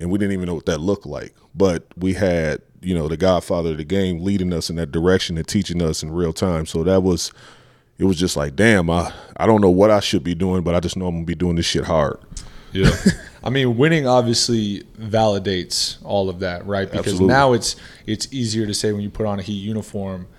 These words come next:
Speaker 2: "All right, there have been champions that, that done what we're asking you to do right now."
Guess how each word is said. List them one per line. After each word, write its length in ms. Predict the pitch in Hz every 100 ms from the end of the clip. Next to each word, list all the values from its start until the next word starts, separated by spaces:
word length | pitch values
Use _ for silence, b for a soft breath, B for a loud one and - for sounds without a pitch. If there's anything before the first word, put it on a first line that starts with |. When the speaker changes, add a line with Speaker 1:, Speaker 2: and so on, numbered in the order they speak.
| B B B
Speaker 2:
"All 80 | 98
right, 100 | 98
there 120 | 117
have 80 | 101
been 160 | 98
champions 500 | - 117 110 101 92
that, 280 | 95 90 -
that 180 | 101 92
done 340 | 104 98 95
what 140 | 101 95
we're 160 | 104
asking 320 | 98 95 107
you 80 | 95
to 80 | 92
do 160 | 92 92
right 240 | 92 87
now." 320 | 98 101 90